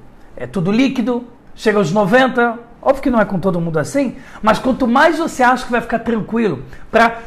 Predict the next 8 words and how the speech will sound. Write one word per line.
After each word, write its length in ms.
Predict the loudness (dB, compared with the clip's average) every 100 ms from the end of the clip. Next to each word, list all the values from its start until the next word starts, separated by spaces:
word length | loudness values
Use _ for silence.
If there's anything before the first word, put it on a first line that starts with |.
| -14 -4
utilizar 540 | -2 2 2 6 6
desse 300 | 6 2 0
mundo 180 | 0 0
pra 180 | 0 -2
prazeres 720 | 2 2 2 2 2 2 0
pesados 840 | -4 -2 -2 -2 2 2 2 -2 -4
e 60 |
carnais, 640 | -2 -2 2 2 2 0 -8